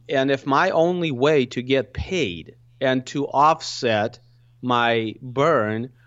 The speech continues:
was to sell the house or to refinance the house, well, refinancing doesn't really work in this case because you're just making your burn higher, and that's not the point.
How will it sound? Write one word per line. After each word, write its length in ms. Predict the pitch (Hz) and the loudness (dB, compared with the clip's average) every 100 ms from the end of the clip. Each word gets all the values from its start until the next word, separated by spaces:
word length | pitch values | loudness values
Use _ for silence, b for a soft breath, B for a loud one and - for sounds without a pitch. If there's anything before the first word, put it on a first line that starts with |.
| b | b
was 480 | 131 135 131 123 - | -4 2 2 0 -4
to 300 | - 143 127 | -10 -6 -6
sell 400 | 113 - 165 160 | -6 2 4 4
the 100 | 139 | 2
house 480 | 120 120 113 117 - | -2 -2 -2 -6 -8
or 220 | 117 117 | -8 -8
to 540 | 113 120 117 110 107 107 | -8 -8 -6 -8 -8 -8
refinance 680 | 120 113 175 214 131 113 110 | -8 0 0 2 -2 -4 -8
the 100 | 98 | -10
house, 160 | 104 | -6
well, 160 | 131 131 | -2 -2
refinancing 720 | 127 139 214 214 147 127 131 | -2 -2 0 0 0 0 -2
doesn't 220 | 127 127 120 | 0 0 -2
really 200 | 117 104 | -4 -2
work 340 | 147 151 - | 2 0 0
in 100 | 113 | -4
this 160 | 104 - | -6 -8
case 340 | 98 85 - | -12 -12 -14
because 320 | - 107 117 | -16 -10 -10
you're 120 | 113 | -10
just 200 | 147 156 | -10 -8
making 380 | 131 127 123 120 | -2 -2 -2 -2
your 80 | 110 | -2
burn 320 | 98 123 151 | 0 0 2
higher, 380 | 139 95 101 113 | 0 0 0 0
and 100 | 117 | -2
that's 220 | 117 110 | -4 -4
not 180 | 120 113 | -4 -6
the 80 | 110 | -8
point. 360 | - 139 87 | -2 -2 -2